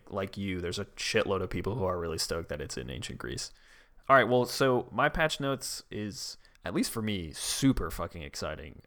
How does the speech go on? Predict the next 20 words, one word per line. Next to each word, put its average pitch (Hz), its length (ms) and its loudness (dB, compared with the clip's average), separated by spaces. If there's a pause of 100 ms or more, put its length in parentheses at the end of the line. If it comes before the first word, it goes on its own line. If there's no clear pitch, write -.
Last 104 300 0
weekend, 117 260 2
I 98 40 -2
started 101 280 -2
watching 90 540 -6 (200)
the 95 180 -6
Pokemon 92 500 -4
show 90 480 -4 (140)
from 98 240 -4
season 101 440 0
one, 95 360 -2 (420)
uh, 98 300 2
with 95 120 -2
my 104 140 -2
girlfriend, 104 500 0
and 98 140 -2
I 95 60 -2
feel 104 240 -4
like 95 180 -2
the 90 300 -4